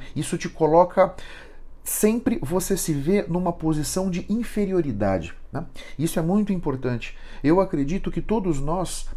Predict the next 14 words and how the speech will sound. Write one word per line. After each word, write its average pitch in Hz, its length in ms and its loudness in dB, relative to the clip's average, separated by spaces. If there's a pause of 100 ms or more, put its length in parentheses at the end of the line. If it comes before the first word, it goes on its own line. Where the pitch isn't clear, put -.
temos 175 540 -2
capacidades 160 880 0 (100)
ilimitadas, 131 840 0 (100)
todos 185 300 2
nós 160 240 -2
temos 170 400 -2
muitos, 180 640 -2
com-, 151 260 -4
muitos, 147 540 -2
muitas 170 260 -2
qualidades, 151 640 2
muitos 165 260 -4
predicados, 139 760 -2
né? 160 180 -2